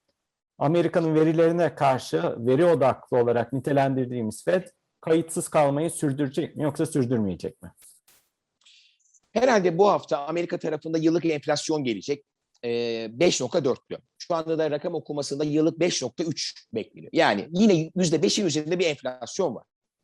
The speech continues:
Speaker 2: Şimdi bu enflasyona da kuvvetle muhtemel geldikten sonra geçici enflasyon,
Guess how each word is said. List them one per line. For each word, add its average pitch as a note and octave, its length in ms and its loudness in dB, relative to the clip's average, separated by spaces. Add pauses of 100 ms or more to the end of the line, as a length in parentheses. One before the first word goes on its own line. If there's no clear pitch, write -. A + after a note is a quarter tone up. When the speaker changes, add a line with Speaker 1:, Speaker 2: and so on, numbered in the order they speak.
(400)
Speaker 2:
Şimdi A3+ 220 -6
bu C4 80 0
enflasyona A3 500 -2
da E3+ 40 -8
kuvvetle F#3+ 360 -4
muhtemel C#3+ 360 -4
geldikten D3+ 460 0
sonra C#3 280 -2
geçici D#3 400 -2
enflasyon, C3 600 -4